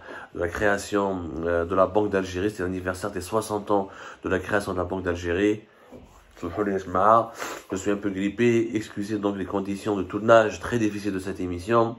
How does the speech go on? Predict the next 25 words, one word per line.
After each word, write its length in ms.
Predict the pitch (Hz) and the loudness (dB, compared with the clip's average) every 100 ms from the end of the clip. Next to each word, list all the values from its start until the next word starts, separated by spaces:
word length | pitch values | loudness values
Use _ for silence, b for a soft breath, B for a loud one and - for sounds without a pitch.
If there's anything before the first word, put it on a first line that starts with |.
| - B B B B B | -14 B B B B B
Le 60 | 110 | 0
gouverneur 380 | 127 123 123 | 6 6 8
de 80 | 113 | 8
la 100 | 113 | 8
Banque 220 | 107 110 | 8 2
d'Algérie, 720 | 104 104 101 101 113 117 110 117 _ _ _ _ _ _ - | 4 4 4 4 6 4 2 -4 _ _ _ _ _ _ -12
le 140 | - 123 | 0 4
premier 260 | 117 110 | 6 6
ministre 340 | 107 104 101 - | 6 4 2 4
Ayman 160 | 107 | 2
Ben 80 | 101 | 4
Abdelrahman 680 | 95 92 92 104 110 113 110 B B B B B | 2 2 -2 2 4 4 2 B B B B B
et 380 | - 107 110 104 | 4 8 8 6
donc, 340 | 95 104 104 101 101 | 6 6 6 2 0
euh, 460 | 101 98 95 90 | 2 4 4 2
Salah 320 | 90 110 101 | 4 4 4
Eddine 240 | 107 101 101 | 4 2 6
Taleb, 260 | 104 104 98 | 8 8 2
le 40 | |
gouverneur 300 | 98 101 104 | -2 2 4
de 40 | 101 | 2
la 60 | |
Banque 140 | 90 95 | 0 0
d'Algérie, 720 | 90 87 87 101 113 117 113 B B B - | -2 0 0 2 4 2 -2 B B B 6
a, 340 | 104 107 - | 10 10 6